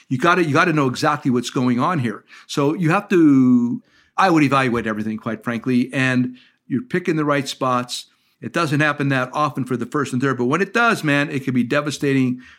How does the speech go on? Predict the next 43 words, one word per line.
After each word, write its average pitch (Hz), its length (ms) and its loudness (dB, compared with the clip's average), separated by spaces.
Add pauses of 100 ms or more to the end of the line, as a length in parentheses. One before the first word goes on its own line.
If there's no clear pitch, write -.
(140)
to 139 100 0
the 135 60 2
other 127 160 -2
side, 131 320 0
and 117 100 -2
it's 110 160 -4
an 120 100 -2
easy 151 260 -2
point, 127 500 -2 (300)
and 120 140 -4
it 117 160 -6
does 147 260 0
do 147 140 0
something 135 400 -4
to 113 80 -2
the 127 140 -2
other 123 140 -2
team 120 220 -2
internally. 123 380 -2
The 110 100 -6
hit 185 140 -2
and 165 80 -2
run, 196 220 0 (520)
again, 151 280 0
you, 120 60 -2 (100)
you 127 160 -4
kinda 139 240 -2
said 135 200 -2
it 127 100 -6
there 127 140 -2
too. 147 140 -2
Instead 139 280 0
of 131 60 0
a 131 60 -2
double 127 260 -2
play, 151 420 -2 (680)
say 220 220 -2
there's, 175 200 0
like, 135 200 -4
two 220 220 2
real 151 320 0
aces 143 420 -2
pitching, 113 440 -6